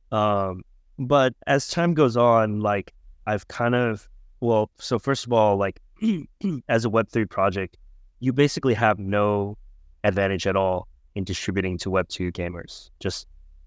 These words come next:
basically none, right? Like, they don't care. <laughs> So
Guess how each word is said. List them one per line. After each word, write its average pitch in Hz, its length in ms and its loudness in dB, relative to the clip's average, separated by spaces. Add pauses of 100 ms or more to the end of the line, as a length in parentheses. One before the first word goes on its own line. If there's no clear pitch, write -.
(240)
basically 113 380 2
none, 90 360 0 (100)
right? 95 320 2
Like, 98 220 -2
they 107 120 0
don't 104 240 -4
care. 92 300 -4 (180)
<laughs> 165 140 2 (460)
So 113 420 -4